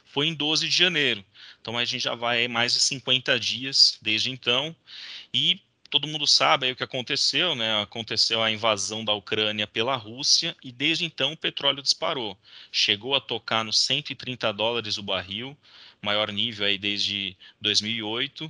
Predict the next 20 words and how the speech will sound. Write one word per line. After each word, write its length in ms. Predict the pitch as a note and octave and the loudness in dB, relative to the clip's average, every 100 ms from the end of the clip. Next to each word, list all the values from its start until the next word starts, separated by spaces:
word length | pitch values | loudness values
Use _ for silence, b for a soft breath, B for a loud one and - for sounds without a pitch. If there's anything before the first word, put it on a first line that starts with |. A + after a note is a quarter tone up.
| D3+ | -12
e 120 | C#3+ | -10
continua, 760 | D3+ D3+ - C#3 B2 D3 D#3 D3 _ | -8 -4 -4 -4 -8 -6 -6 -8 _
é, 340 | A#2+ A2+ A2 | -6 -4 -2
mantém 600 | G#2+ B2+ C3+ - B2 C#3 | -4 -4 -6 -4 -4 -2
aí 180 | A#2 A2+ | 0 0
num 140 | C3 B2 | -2 -6
patamar, 580 | B2 - A2 G#2 A#2 | -4 -2 -2 0 -2
um 40 | A#2 | -2
nível 260 | A2+ A#2+ B2+ | -6 -6 -4
bastante 480 | A2+ - B2 B2 | -4 -4 -4 -4
elevado, 640 | C3+ C3 G#2 G#2 A2 A2+ A#2+ B B B B | -2 -4 0 2 2 0 -10 B B B B
ah, 440 | G#2 A2 G#2+ G#2+ G#2 | -2 0 0 -2 -4
nesses 320 | G#2+ A2 - | -2 0 0
últimos 420 | A2+ - A#2+ A2+ G2 | 0 -6 -4 -2 -2
dias, 420 | A2 A#2 - - | 0 4 6 6
nesse 240 | G#2+ - | 4 0
momento 360 | A2+ G#2+ A2 - | 0 0 -2 -2
que 80 | A#2 | -4
estamos 340 | - A2+ A2 | -2 0 -2
conversando. 760 | - A2+ B2+ - G#2+ G2+ F#2+ | -2 -6 -2 -2 0 -2 -6